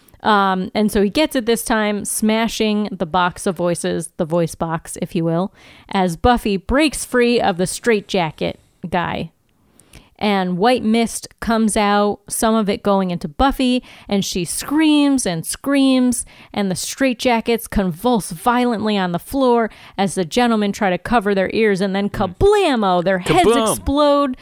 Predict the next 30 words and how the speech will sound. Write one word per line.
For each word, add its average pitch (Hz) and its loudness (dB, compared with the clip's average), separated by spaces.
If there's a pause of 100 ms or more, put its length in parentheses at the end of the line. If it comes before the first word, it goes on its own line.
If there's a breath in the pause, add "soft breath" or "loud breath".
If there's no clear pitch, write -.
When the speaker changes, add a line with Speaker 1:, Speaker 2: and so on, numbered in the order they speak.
(100)
Speaker 2:
Yeah. 240 -2
Speaker 1:
sending 220 2
green 277 0
goo 247 2
everywhere. 180 0
So 196 -4
that's 208 0
kinda 202 -2
Speaker 2:
Right. 180 0
Speaker 1:
like 175 -2
the 180 -6
Mars 170 -2
attacks - -10
thing. - -4
Speaker 2:
Yeah, - -4
I 117 -4
kinda 139 -4
forgot 113 -4
that 98 -4
happened 107 -8
in 87 -10
it, - -12 (160)
but - -10
yeah, 90 -8
you're 208 0
Speaker 1:
Oh, 202 2 (100)
Speaker 2:
right. 175 -8
Speaker 1:
I 214 0
haven't, 208 0
because 196 -6